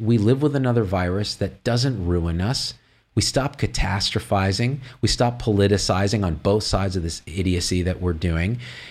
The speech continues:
And we move the hell on. It's not rocket science, although the science and mathematics that goes into the chaos theory that predicts this declining herd immunity threshold is complex. That's why we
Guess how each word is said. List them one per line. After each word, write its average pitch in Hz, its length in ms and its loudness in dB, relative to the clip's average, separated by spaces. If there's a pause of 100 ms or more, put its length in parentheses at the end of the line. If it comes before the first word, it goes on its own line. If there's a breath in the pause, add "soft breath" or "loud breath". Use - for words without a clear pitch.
(220 loud breath)
And 135 240 2
we 151 140 4
move 143 580 4
the 107 180 4
hell 120 320 4
on. 82 320 -2 (1080 soft breath)
It's 165 280 0
not 151 720 0
rocket 135 460 2
science, 92 400 0
although 104 500 4 (300 loud breath)
the 117 80 2
science 135 560 2
and 113 100 2
mathematics 117 600 0
that 87 120 -2
goes 101 240 4
into 104 260 0
the 90 240 2
chaos 110 680 2
theory 101 300 4
that 95 180 -2
predicts 120 640 0 (320 loud breath)
this 107 180 2
declining 110 1120 2 (520)
herd 104 180 6
immunity 107 320 4
threshold 92 400 -2
is 127 240 2
complex. - 760 -8
That's - 220 -4
why 92 160 4
we 90 280 2